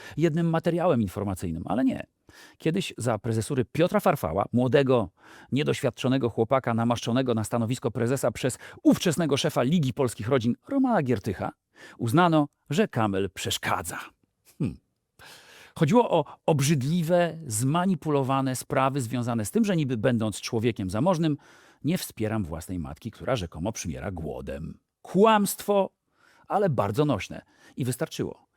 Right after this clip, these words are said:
Mimo że telewizja mogła to uciąć w godzinę, nie zrobiła nic. Po prostu pozwolili, żeby mnie zmieciono.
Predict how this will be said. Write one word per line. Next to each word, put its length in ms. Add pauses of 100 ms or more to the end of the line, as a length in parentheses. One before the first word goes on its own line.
(220)
Mimo 220
że 140
telewizja 560
mogła 400
to 120
uciąć 380
w 60
godzinę, 500
nie 140
zrobiła 380
nic. 260
Po 120
prostu 300 (260)
pozwolili, 580
żeby 280
mnie 300 (680)
zmieciono. 640